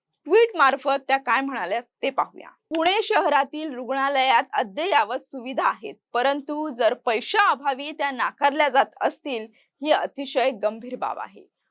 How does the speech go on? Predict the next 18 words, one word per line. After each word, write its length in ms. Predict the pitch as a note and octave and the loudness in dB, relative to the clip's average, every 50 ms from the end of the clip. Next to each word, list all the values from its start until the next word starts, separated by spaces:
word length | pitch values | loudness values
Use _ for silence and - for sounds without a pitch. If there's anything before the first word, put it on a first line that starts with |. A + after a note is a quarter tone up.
| _ _ _ | _ _ _
पुण्यात 380 | A3+ C#4 D4 D4 D#4 D#4+ D#4+ C#4+ | -6 -2 0 2 2 2 2 0
एका 280 | C4 C4 C4+ C#4 C4+ | -2 0 0 -2 -2
नामांकित 640 | C4+ B3+ A3+ G#3+ A3+ B3 C4 C#4+ C4+ - D4 A#3+ - | 0 0 0 0 0 0 -4 -4 -4 -8 -10 -8 -8
रुग्णालयाने 680 | - A3+ G3+ B3 B3+ D4 E4+ E4+ D#4 C4+ B3 B3 A#3+ | -8 -6 -2 0 2 2 4 4 2 2 0 -2 -6
एका 500 | A#3+ B3 - - A3+ A#3+ C4 - E4 D#4 | -10 -10 -6 -2 -2 -2 -2 -2 -4 -4
सात 460 | D#4+ - - - D4 C4+ E4+ G4 - G4+ | -4 -6 -2 4 4 4 4 4 2 -4
महिन्यांच्या 580 | D#4 D4 C#4 C4+ B3 B3+ C4 B3+ - C#4+ C4+ | -6 -6 -6 -6 -6 -6 -6 -4 -2 0 0
गरोदर 480 | B3+ G#3+ G#3 G#3+ A3+ A#3 A#3 C4 C4 B3+ | 0 -2 -2 0 0 2 2 2 0 0
महिलेला 480 | A#3+ A3 A3 G#3+ G3 G#3 A3+ A3+ G#3+ | -2 -6 -10 -6 -4 -2 2 2 2
प्रचंड 600 | A3 - _ - A#3+ B3 A#3+ - D#4+ D#4 D#4+ D#4 | 0 0 _ -4 -4 -2 -2 -2 -4 -2 -2 -2
रक्तस्राव 600 | D4+ B3+ A3+ G#3+ - - D4 D4+ - F4+ E4+ F#4+ F#4 - | -2 -2 -2 -4 -6 -8 -10 -4 0 2 2 2 2 0
होत 240 | - G#3+ A#3+ A#3 G#3 | 0 0 0 0 0
असतानाही 680 | F#3+ - - _ C#4 D4+ E4 F#4 E4 C#4+ B3+ A#3+ A3 - - _ _ _ _ _ _ _ - | -4 -6 -2 _ 0 0 2 0 -2 -2 -2 -6 -12 -14 -18 _ _ _ _ _ _ _ -2
केवळ 460 | E4 D4+ D#4 D4+ D#4 D#4+ D#4+ D#4 D#4 | 0 0 2 4 4 4 4 4 2
पैशांअभावी 1120 | D#4 D#4 - C4 C4 C4+ C4 - - G4+ F4+ F#4 E4+ C4 A#3+ G#3 A#3 A#3 F#3+ A#3+ B3+ - - | 0 0 -2 -2 0 0 -2 -4 -2 -2 0 0 0 -2 -2 -2 -6 -6 -6 -6 -8 -8 -10
उपचार 520 | - G3 - _ - - B3+ A#3+ B3 A3+ | -12 -16 -16 _ -2 0 2 2 2 -2
नाकारल्याचा 800 | A3+ G#3 G3 F3 E3+ - - C#4+ C4+ - G#3+ A#3+ - - G#3 F#3+ | -4 -6 -6 -6 -4 0 0 0 2 2 0 -2 -2 -2 -2 -2
आरोप 520 | - - G3 A#3+ C#4+ D#4+ D4+ C#4 - | 2 4 4 4 4 4 0 -4 -6